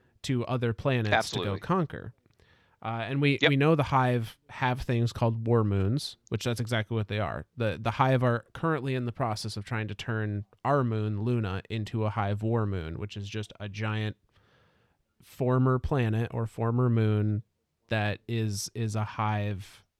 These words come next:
Speaker 1: uh, you know,
Speaker 2: Spaceship.
Speaker 1: a Hive anthill, essentially. It's a Hive spaceship
Speaker 2: Yeah.
Speaker 1: anthill. Um, and, uh, it sounds like that's essentially what they did with Fundament's moons, probably the very first Hive moons or, or war moons were
Speaker 2: Sure.
Speaker 1: Fundament's moons.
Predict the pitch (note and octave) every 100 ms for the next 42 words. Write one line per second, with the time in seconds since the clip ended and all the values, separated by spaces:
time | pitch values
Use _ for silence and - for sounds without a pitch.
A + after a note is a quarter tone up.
0 | - F#2+ F#2 F2 D#2+ D#2 D#2+ A2+ _ -
1 | F2+ E2 - - - - - - C3 -
2 | A#2+ - A2+ F#2 F2 - _ A#2 - C2+
3 | - C2+ - - - A2 - A#2+ A#2+ C3+
4 | A#2+ G#2+ F2 - - - - - - -
5 | - A#2+ B2 A#2+ A2+ G#2+ G#2+ _ _ -
6 | - _ _ _ _ _ _ - _ _
7 | _ _ D#3+ D3+ C#3+ C#3 C#3 D3 F#3 F#3
8 | F3 C#3+ C3+ C3 G#3+ F#3 C#3 A#2+ A#2 A2
9 | A2 G#2 G#2 F3+ B2+ G#2 - G2 F#2 A2
10 | - A2+ G#2+ G2+ G2+ G2+ - A#2+ A#2 -
11 | - G2+ F#2 G2+ F2+ F2 D3+ - - -
12 | G#2+ F#2 A2 G#2 G#2 G2 F2+ A2+ - -
13 | G#2+ G#2+ A2 F#2+ G2+ - F#2 G2 -